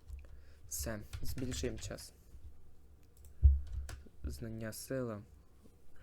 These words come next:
У вас має бути не менше одного вказаного кваліфікованого вчених.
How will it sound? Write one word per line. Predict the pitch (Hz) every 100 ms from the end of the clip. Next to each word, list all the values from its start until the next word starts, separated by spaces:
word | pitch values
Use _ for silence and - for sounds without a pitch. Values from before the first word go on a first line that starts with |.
| - - -
У |
вас | 117 120 - -
має | 127 123 120
бути | 120 127 127 123
не | 120
менше | 120 123 117 - 113
одного | - 113 117 117 117
вказаного | - 123 120 117 117
кваліфікованого | 120 113 - 123 123 120 113 - - - - -
вчених. | - - 113 104 107